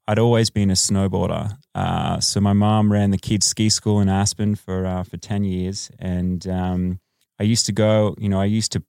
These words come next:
to plan to, to try and spend just a few weeks a year, um, snowboarding. And, uh,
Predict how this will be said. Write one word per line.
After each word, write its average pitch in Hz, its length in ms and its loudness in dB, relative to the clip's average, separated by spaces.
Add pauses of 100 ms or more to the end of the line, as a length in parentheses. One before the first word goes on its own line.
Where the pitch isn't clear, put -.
(120)
to - 100 -10
plan 107 600 0
to, 92 260 -2
to - 160 -12
try 104 260 0
and 104 100 0
spend 101 240 -2
just 98 160 -4
a 95 40 -2
few 101 240 -4
weeks 101 260 -2
a 92 40 -2
year, 92 600 0 (160)
um, 92 460 -2
snowboarding. 104 760 -2
And, 90 220 -4
uh, 90 300 -4